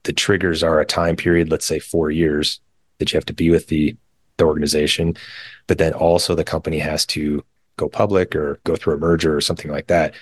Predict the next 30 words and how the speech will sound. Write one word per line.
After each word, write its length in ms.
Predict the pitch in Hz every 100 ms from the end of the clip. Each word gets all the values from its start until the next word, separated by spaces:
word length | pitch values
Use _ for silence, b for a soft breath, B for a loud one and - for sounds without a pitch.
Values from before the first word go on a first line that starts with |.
| b b
Well, 180 | - 85
that 220 | 82 107
could 120 | - 143
take 180 | 90
a 80 | 80
lot 200 | 78 82
longer 280 | 82 78 73
than 100 | 69
four 260 | - 73 -
years. 340 | - - - _ _ -
And 160 | 82
so, 340 | - 90 78 78
but 180 | 90 -
to, 180 | 90 80 _
to 100 | -
Jacob's 400 | 82 90 85 76
point, 540 | - 98 101 82 - -
it's 160 | - -
hard 300 | - 101 95
to 80 | 90
predict, 560 | 87 82 117 87 -
but 220 | 90 87 85
let's 260 | 92 -
just 280 | - 90 -
say 240 | - 92
that 120 | 90 85
you're 140 | 85
there 200 | 87 90
for 180 | - 87
six, 540 | - 110 - - -